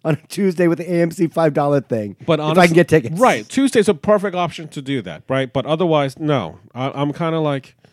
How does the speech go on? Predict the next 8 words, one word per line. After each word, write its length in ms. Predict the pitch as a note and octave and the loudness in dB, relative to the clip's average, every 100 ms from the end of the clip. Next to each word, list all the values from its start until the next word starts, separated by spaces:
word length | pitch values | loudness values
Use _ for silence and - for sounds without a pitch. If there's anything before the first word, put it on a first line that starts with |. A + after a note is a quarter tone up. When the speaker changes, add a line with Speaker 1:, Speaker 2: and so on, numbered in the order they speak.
| _ _ _ _ _ _ _ | _ _ _ _ _ _ _
Speaker 2:
I'm, 180 | A#2+ C3+ - _ - | -10 -10 -10 _ -16
yeah. 340 | C#3+ B2+ G2+ F#2 _ _ _ | -12 -10 -12 -18 _ _ _
Speaker 1:
Everyone's 240 | A2+ B2 - | -10 -10 -8
searching 220 | A2+ B2 | -8 -8
for 100 | A#2+ | -6
that 160 | B2+ - | -8 -8
bargain. 400 | F#2+ F2+ F2+ F2 - | -16 -14 -16 -16 -14
Speaker 2:
Yeah. 440 | C3+ A#2 F#2+ F2+ | -10 -8 -10 -14